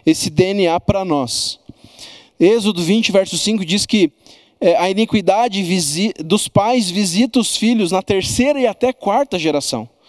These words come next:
Olha só que coisa extraordinária. É, existe uma grande responsabilidade. Lidar com o pecado, aceitar o pecado,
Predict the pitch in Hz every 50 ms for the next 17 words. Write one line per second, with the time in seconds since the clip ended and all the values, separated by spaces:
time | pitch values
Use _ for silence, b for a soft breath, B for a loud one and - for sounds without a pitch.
0 | b b b b b - 294 349 370 - - 330 285 - 247 - 254 277 269 247
1 | 185 139 B B B B B B - - - 240 233 247 220 214 208 220 240 247
2 | 185 131 B B B B B B B B B B B B B _ 180 180 180 180
3 | 175 175 170 165 160 - _ _ _ _ _ _ _ _ - _ _ _ _ _
4 | _ _ - 190 175 147 175 254 294 277 - 285 262 247 226 170 180 233 269 311
5 | 269 220 220 208 - - 190 175 - 180 156 156 143 139 135 120 113 107 104 -
6 | - - _ _ _ b b b b b b b b b - 151 185 208 160 165
7 | 202 233 285 277 - 254 240 220 - 202 160 - - 180 180 220 240 226 170 139
8 | 120 - - 170 160 - - 208 185 - - 208 220 262 262 - 180 156 - -
9 | - - - 214 196 151 135 117